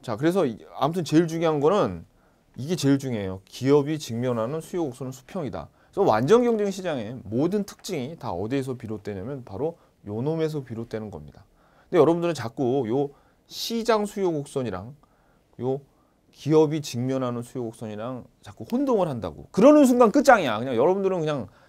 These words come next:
천길 만길 낭떠러지로 떨어져서 경제학은 어려워요 막 그러면서 포기하게 된다.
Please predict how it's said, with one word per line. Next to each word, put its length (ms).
천길 340
만길 520
낭떠러지로 540
떨어져서 640
경제학은 500
어려워요 520
막 140
그러면서 560
포기하게 420
된다. 320